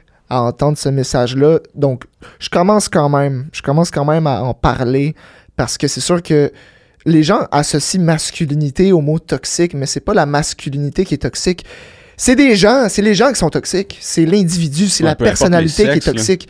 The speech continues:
Speaker 2: Ouais,
Speaker 1: Peu
Speaker 2: ouais.
Speaker 1: importe ton sexe.
Speaker 2: Ouais.
Speaker 1: Tu sais. Donc, euh, c'est rendu que masculinité rime avec toxique, mais, mais c'est tellement pas ça, là.
Speaker 2: Ouais, il y a des
Speaker 1: C'est
Speaker 2: grenouilles toxiques, on n'en parle pas dans les nouvelles,
Speaker 1: Ah,
Speaker 2: là.
Speaker 1: man,
Speaker 2: J'ai
Speaker 1: des
Speaker 2: pas fait un
Speaker 1: grenouilles,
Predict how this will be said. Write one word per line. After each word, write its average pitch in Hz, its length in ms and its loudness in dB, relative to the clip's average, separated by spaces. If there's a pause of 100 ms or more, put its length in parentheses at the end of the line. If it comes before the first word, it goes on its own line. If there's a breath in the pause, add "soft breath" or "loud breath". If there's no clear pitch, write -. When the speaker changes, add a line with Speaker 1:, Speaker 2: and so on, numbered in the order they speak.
Speaker 2:
Ouais, 107 80 -2
Speaker 1:
Peu 226 80 6
Speaker 2:
ouais. 208 60 4
Speaker 1:
importe 233 200 0
ton 165 120 2
sexe. - 460 -6 (120)
Speaker 2:
Ouais. 107 140 -2 (300 loud breath)
Speaker 1:
Tu 123 120 -8
sais. 165 140 -2 (380 soft breath)
Donc, 131 300 -2
euh, 131 300 4
c'est - 120 -6
rendu 143 260 0
que 170 100 2
masculinité 156 800 0
rime 185 180 2
avec 143 220 0
toxique, 202 420 -4
mais, 127 100 -4 (200)
mais 113 100 -6
c'est - 240 -10
tellement 151 320 0
pas - 140 -6
ça, - 200 -10
là. 233 80 -8 (640 soft breath)
Speaker 2:
Ouais, 107 140 -2
il 85 60 -6
y - 20 -8
a 85 60 -8
des 82 120 -8
Speaker 1:
C'est 92 100 -8
Speaker 2:
grenouilles 98 440 -4
toxiques, 95 420 -6
on 90 100 -4
n'en 87 120 -4
parle 87 240 -6
pas 110 160 -6
dans 143 60 -4
les 127 100 -4
nouvelles, 113 300 -6
Speaker 1:
Ah, 143 180 -2
Speaker 2:
là. 147 80 -2
Speaker 1:
man, 147 80 -2
Speaker 2:
J'ai 135 100 -6
Speaker 1:
des 104 60 -2
Speaker 2:
pas 107 60 -2
fait 143 80 0
un 143 60 0
Speaker 1:
grenouilles, 160 180 0